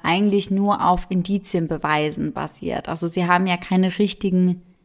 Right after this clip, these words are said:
handfesten Beweise, sag ich mal. Sie gehen dennoch ganz, ganz fest davon aus, dass Nancy Brophy die Mörderin ihres Mannes ist.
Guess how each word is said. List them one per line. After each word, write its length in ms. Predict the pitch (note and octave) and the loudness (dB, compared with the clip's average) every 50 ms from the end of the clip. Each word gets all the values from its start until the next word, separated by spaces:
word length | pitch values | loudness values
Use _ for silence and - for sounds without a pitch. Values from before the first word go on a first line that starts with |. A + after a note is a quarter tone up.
| _ _ _ _ _ _ - - - | _ _ _ _ _ _ -6 2 2
handfesten 640 | G3 G3 F#3+ - F#3+ F#3 F3+ - - F3 F3+ F3 | 2 2 4 2 2 0 0 0 -2 0 0 0
Beweise, 540 | D#3+ F3 E3 E3+ E3 E3 F3 F3 E3 - E3 | 0 -2 -4 -2 0 0 0 0 0 -2 -6
sag 300 | D#3+ - E3 D3+ D#3 - | -4 -4 -6 -6 -6 -8
ich 160 | - - - | -10 -12 -8
mal. 380 | F3 - D#3+ D#3 - - E3 F3 - _ _ _ _ - | -8 -6 -6 -6 -6 -6 -8 -8 -10 _ _ _ _ -10
Sie 240 | - - A#3 A3 | -4 0 0 2
gehen 180 | A3 A3 G3+ F#3+ | 4 4 4 4
dennoch 380 | G#3 G3+ G3 F#3+ F#3+ F#3 F#3+ - | 4 4 6 6 4 2 2 0
ganz, 240 | G3+ G3 F#3 - | 0 2 2 2
ganz 240 | - F#3 F3+ E3+ - | 0 0 0 0 0
fest 300 | - - A3+ A3+ A3+ - G#3 | 2 2 2 2 2 2 4
davon 400 | G3+ A3 A3+ - - F#3 E3+ - | 6 4 4 2 0 -2 0 2
aus, 320 | D#3+ E3 E3 F#3+ G#3+ G#3+ | 2 2 2 2 0 -4
dass 200 | - G3 F3+ - | -6 -6 -4 -2
Nancy 540 | F#3+ F#3 F#3 G3+ G#3+ G#3 G3+ - - F#3 F#3 | 0 2 2 4 2 2 0 0 -2 -2 -2
Brophy 640 | F3+ F3+ - F3 E3+ E3+ - - F3+ F3 E3+ F3 E3+ | -2 -2 0 0 0 0 0 -2 -2 0 0 0 -2
die 160 | E3+ - D#3 | -2 -4 -4
Mörderin 560 | D3 D#3 D#3+ E3 E3 E3+ D#3+ E3+ E3 E3 E3 | -2 0 0 2 0 0 0 0 0 0 -2
ihres 320 | D#3 E3 D#3+ E3 D#3 - | -2 -6 -8 -8 -10 -6
Mannes 380 | - E3 D#3 E3 D#3+ D#3 D#3+ - | -2 -2 0 0 -2 -4 -6 -8
ist. 560 | - D#3+ E3 - - _ _ _ - - - | -10 -10 -10 -10 -16 _ _ _ -20 -20 -20